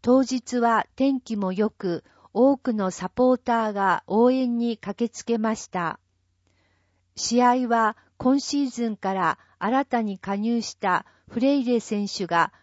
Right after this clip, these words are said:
前半二十二分に先制ゴール。会場は熱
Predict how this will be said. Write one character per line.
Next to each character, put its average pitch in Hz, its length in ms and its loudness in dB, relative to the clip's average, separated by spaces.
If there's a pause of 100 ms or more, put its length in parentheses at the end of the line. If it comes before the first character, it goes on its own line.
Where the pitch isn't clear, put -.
(240)
前 247 240 2
半 233 340 -2
二 220 180 -2
十 269 260 -2
二 208 160 -2
分 233 300 -2
に 175 260 -10
先 254 300 -2
制 262 300 0
ゴ 220 280 4
ー 180 40 -2
ル。 160 240 -6 (560)
会 233 280 -2
場 247 260 2
は 214 300 2
熱 196 220 -6